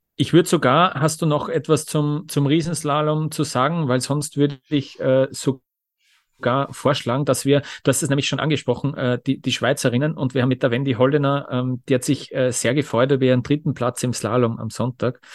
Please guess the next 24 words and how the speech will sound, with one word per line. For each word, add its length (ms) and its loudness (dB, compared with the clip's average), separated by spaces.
Ähm, 480 2
hat 260 -2
dann 120 6
sogar 280 4
gesagt, 460 0
sie 80 4
hat 120 0
mehr 460 -4
geweint 640 0
als 640 0
bei 120 4
ihrem 240 4
Sieg 340 0
letztes 420 0
Jahr. 320 0
Ähm, 540 2
die 120 0
dürfte 260 2
wirklich 340 0
so 120 0
ein 140 2
bisschen 840 2
fast 400 -4
schon, 680 -2